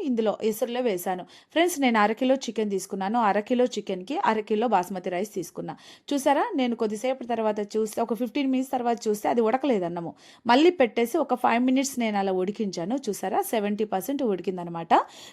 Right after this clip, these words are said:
So, ఇది చాలు మనకు. సెవెంటీ పర్సెంట్ ఉడికిన తర్వాత నేను స్టవ్ కంప్లీట్‌గా ఆఫ్ వేసా, ఆఫ్ చేసేసి, so, మళ్ళీ కిందికి దించేసి, ఈ రైస్‌ని వచ్చేసి మనం already చికెన్ అరేంజ్ చేసి పెట్టుకున్నాం కదా. So, ఈ, ఆ, బిర్యానీ బౌల్‌లోకి మనము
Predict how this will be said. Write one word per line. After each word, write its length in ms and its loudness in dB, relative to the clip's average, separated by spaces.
So, 80 4
ఇది 400 8
చాలు 360 4
మనకు. 280 -2
సెవెంటీ 380 -2
పర్సెంట్ 340 -2
ఉడికిన 300 -2
తర్వాత 360 -4
నేను 140 -2
స్టవ్ 400 -2
కంప్లీట్‌గా 460 -2
ఆఫ్ 280 -2
వేసా, 200 -4
ఆఫ్ 340 4
చేసేసి, 480 -2
so, 100 8
మళ్ళీ 260 2
కిందికి 340 -2
దించేసి, 680 -6
ఈ 220 -2
రైస్‌ని 400 -4
వచ్చేసి 280 -8
మనం 200 0
already 400 2
చికెన్ 380 -4
అరేంజ్ 320 0
చేసి 160 -4
పెట్టుకున్నాం 440 -8
కదా. 180 0
So, 80 6
ఈ, 400 6
ఆ, 220 2
బిర్యానీ 480 2
బౌల్‌లోకి 560 2
మనము 340 2